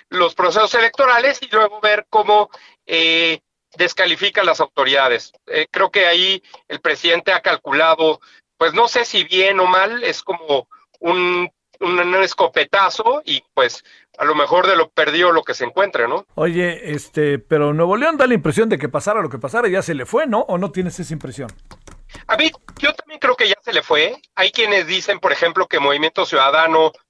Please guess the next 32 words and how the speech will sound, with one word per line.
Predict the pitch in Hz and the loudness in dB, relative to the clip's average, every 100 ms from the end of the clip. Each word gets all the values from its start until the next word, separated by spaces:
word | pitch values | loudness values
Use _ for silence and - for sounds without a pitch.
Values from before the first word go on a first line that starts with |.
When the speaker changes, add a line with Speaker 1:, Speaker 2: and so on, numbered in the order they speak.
| _ _ | _ _
Speaker 1:
es, | - 156 160 156 - - | -2 0 0 -2 -10 -18
eh, | - 156 139 135 135 | -10 -6 -4 -2 0
aliado | 135 151 180 190 185 180 175 | 0 0 2 4 4 4 4
de | 160 | 2
alguna | 143 - 165 | 0 -6 0
forma | 175 160 170 160 | 2 2 2 2
del | 139 131 | 2 0
presidente | 135 135 147 151 160 160 | -4 -4 -2 0 0 0
y | 165 | 0
de | 139 | 2
Morena, | 135 147 160 233 - - - | 2 2 0 -4 -8 -20 -10
pero | - 226 | -2 0
pues | - 415 | 0 -2
¿por | - - | -2 -2
qué | 247 | -2
se | 233 254 | -4 -4
tendría | 220 202 220 214 | -2 0 0 0
que | 220 | 0
meter | 185 185 214 202 214 - - | -2 -2 0 0 -2 -8 -6
en, | 185 156 151 151 151 147 147 _ - _ - | -2 0 0 -2 -6 -8 -12 _ -20 _ -12
eh, | 151 147 147 147 151 - | -8 -6 -6 -6 -10 -10
en | - 151 147 147 | -6 -4 -2 -4
Nuevo | 143 151 156 | 0 0 2
León | 175 202 190 247 _ _ _ _ _ _ | 2 2 0 -2 _ _ _ _ _ _
si | - 180 | -2 0
lo | 156 | 2
que | 170 | 0
buscaría | 151 160 - - 165 170 196 185 180 | 0 -2 -4 -2 0 2 2 2 2
es | 170 | -2
que | - 175 165 | -2 -2 0
quedara | 160 160 170 170 | -2 -2 0 2
Morena | 151 151 170 165 | 2 4 2 2